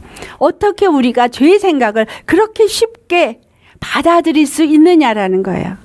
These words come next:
어떻게 그렇게 쉽게 주님이 하지 말라 그런 거 알면서도 그것을 용납하느냐는 거죠. 심판을 자처하는 겁니다.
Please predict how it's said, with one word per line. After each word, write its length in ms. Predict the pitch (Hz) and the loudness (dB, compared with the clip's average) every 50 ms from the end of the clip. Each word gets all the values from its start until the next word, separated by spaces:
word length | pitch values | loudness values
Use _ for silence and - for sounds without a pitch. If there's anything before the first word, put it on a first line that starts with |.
| - - _ - - - - - - - | -20 -20 _ -20 -20 -18 -14 -12 -6 -2
어떻게 420 | - 349 370 - - 415 330 440 | -2 -2 0 0 -4 -2 -2 -2
그렇게 300 | 330 - 370 392 - 427 | 0 -2 -2 -2 0 -2
쉽게 520 | 392 - - - 453 466 466 - 427 415 330 | -2 0 0 -4 -4 -4 -4 -4 -2 -2 -2
주님이 500 | - - - 359 381 427 415 415 392 381 | -4 -4 -2 0 2 4 4 4 4 2
하지 300 | 381 - - 440 440 415 | 2 0 -2 -4 -2 0
말라 400 | 359 294 240 262 311 359 381 381 | 2 2 2 2 2 0 -2 -2
그런 260 | 349 294 294 277 277 | -4 -4 -4 -2 -2
거 100 | 277 277 262 - - - | -2 -4 -4 -6 -10 -10
알면서도 720 | - 277 294 330 381 415 415 453 440 403 440 339 277 302 | -10 -8 -6 -6 -4 -2 -2 -2 -2 0 0 0 0 -2
그것을 420 | - - 269 254 254 277 269 254 233 | -4 -2 -2 -2 0 0 0 0 2
용납하느냐는 840 | 226 220 226 269 320 359 349 - - 349 302 269 233 214 190 190 190 | 0 2 2 2 2 2 0 -2 -2 -2 0 0 0 0 0 0 0
거죠. 360 | - - - - - - 220 - - - - - - | -2 -4 -6 -6 -8 -8 -10 -10 -14 -20 -20 -18 -12
심판을 680 | - - - 381 403 - - - 302 277 285 339 381 - _ _ _ _ _ _ - | -8 -4 -2 -2 -4 -2 -2 0 2 2 2 2 0 -2 _ _ _ _ _ _ -10
자처하는 640 | - - - - - - - - 214 196 185 196 | -8 -6 -6 -6 -6 -8 -6 -2 -2 0 0 0
겁니다. 460 | 185 - - - - - - - 180 | -2 -4 -6 -6 -6 -8 -8 -10 -14